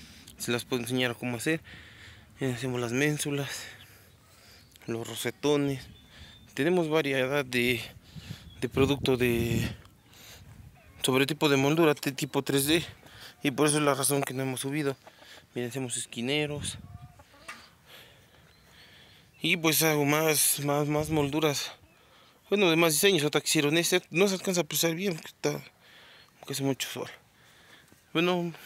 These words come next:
igual hacemos, dejo que los esquineros, todo ese tipo de, de figuras. Igual si alguien se interesa, pues se las podemos vender,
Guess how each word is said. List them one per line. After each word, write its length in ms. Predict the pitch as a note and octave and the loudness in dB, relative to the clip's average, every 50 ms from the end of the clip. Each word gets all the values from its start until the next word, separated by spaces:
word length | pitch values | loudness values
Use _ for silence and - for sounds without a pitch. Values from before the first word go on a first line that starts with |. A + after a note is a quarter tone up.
| - - - - | -20 -20 -14 -12
igual 320 | C#3 B2 B2 C3+ C#3 C3 | -10 -4 -2 -2 -2 -2
hacemos, 340 | C3 - - C3 B2 B2 - - | -4 -6 -8 -8 -8 -10 -12 -12
dejo 240 | C3+ C3+ C#3 C#3 C#3 - | -8 -8 -8 -8 -8 -10
que 100 | - A2 | -10 -10
los 120 | A2 A#2 | -8 -8
esquineros, 540 | A#2+ A#2 - - B2 C#3+ D#3+ E3 D#3+ D3+ - - - - - - - - - - - - - - - - - - | -10 -12 -12 -10 -10 -8 -8 -8 -10 -12 -14 -16 -20 -20 -20 -20 -20 -20 -20 -20 -20 -20 -20 -20 -20 -20 -14 -8
todo 120 | B2+ B2+ | -6 -6
ese 160 | B2 - B2+ | -4 -6 -8
tipo 400 | - - B2+ - - B2 A2+ A2+ | -8 -10 -14 -12 -12 -12 -8 -6
de, 260 | A2+ A#2 A#2 A#2+ - - - - - _ _ _ _ _ _ _ _ - - - - - - - - - - - - - - - - | -6 -6 -6 -6 -10 -12 -16 -20 -20 _ _ _ _ _ _ _ _ -20 -20 -20 -20 -20 -20 -20 -20 -20 -20 -20 -20 -20 -20 -18 -12
de 140 | A#2+ A#2+ A#2 | -8 -8 -6
figuras. 540 | - - A#2+ A#2+ C3+ D3+ D#3+ D3+ D3 C3+ - - - - - - _ - - - - - - - - - - _ - | -6 -6 -6 -4 -2 -2 0 -2 -2 -4 -8 -14 -20 -20 -20 -20 _ -20 -20 -20 -20 -20 -20 -20 -20 -20 -20 _ -8
Igual 220 | - A#2+ B2+ C3+ B2+ | -2 0 2 2 2
si 100 | - C#3 | 2 2
alguien 220 | C3 A#2+ A#2+ A2+ | 2 0 0 0
se 80 | - C3 | 0 0
interesa, 340 | A2+ A#2+ C3 C3+ D3+ D3+ D3+ | 0 2 2 2 2 0 0
pues 100 | - - | -2 0
se 80 | B2+ | -2
las 140 | B2 A#2 - | 0 -2 -2
podemos 420 | B2 B2+ C3 B2+ B2 A#2+ A#2+ A2+ | 0 0 2 2 2 2 0 -2
vender, 400 | A2+ A#2+ A#2+ B2+ C#3+ E3 E3+ E3 | 0 0 0 4 4 4 4 4